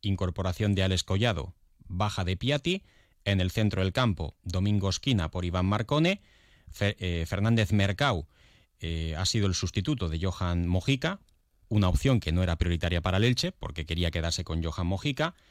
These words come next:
Fede Fernández sustituye a Josema Sánchez, se ha adquirido en propiedad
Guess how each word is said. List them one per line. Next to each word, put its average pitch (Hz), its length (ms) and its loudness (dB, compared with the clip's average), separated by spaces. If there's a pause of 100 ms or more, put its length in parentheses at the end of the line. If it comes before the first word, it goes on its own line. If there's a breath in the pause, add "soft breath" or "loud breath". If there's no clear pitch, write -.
(200 soft breath)
Fede 117 280 2
Fernández 104 460 0
sustituye 92 420 -2
a 87 60 0
Josema 101 380 0
Sánchez, 151 460 0 (100)
se - 160 -2
ha - 20 2
adquirido 110 380 0
en 98 80 2
propiedad 101 460 0